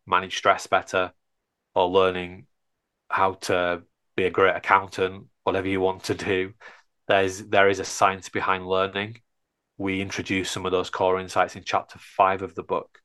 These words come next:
but we really unpack them in a practical way in chapter twenty-six. So if you haven't read chapter twenty-six already, I'd really recommend having a look. Remember,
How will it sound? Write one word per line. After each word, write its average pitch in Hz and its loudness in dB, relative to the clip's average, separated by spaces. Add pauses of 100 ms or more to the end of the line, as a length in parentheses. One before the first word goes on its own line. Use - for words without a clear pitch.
(140)
but - -6
we 95 -8
really 95 0
unpack 90 -4
them 95 -10 (100)
in 98 -12
a 90 -4
practical - -4
way 90 -4 (460)
in 92 -12
chapter - -2
twenty-six. 87 -4 (100)
So - -8
if 87 -8
you 104 0
haven't 92 2
read 92 -4
chapter - -6
twenty-six - -10
already, 90 -2 (140)
I'd 90 -10
really 90 -6 (560)
recommend 92 -4
having 90 0
a 87 -6
look. 104 -2 (520)
Remember, 104 2